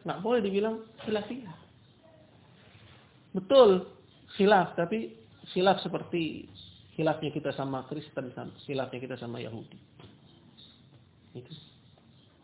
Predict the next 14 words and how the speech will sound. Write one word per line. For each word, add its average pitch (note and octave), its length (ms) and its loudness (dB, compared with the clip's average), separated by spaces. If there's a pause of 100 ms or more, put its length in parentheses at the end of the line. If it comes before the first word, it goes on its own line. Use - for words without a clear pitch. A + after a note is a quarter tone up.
(640)
Ini F3+ 140 -8
bukan F3+ 180 -2
masalah C3 380 -6
khilafiyah B2 640 -4 (100)
seperti C3 440 -10
khilafiyah B2 580 -6
dalam, C3+ 320 -4 (960)
ya, C3 400 -8
meletakkan B2 640 -6
tangan C3+ 400 -6 (320)
di B2 160 -12
saat C#3 320 -8
takbiratul C3+ 580 -6
ihram, C#3 560 -4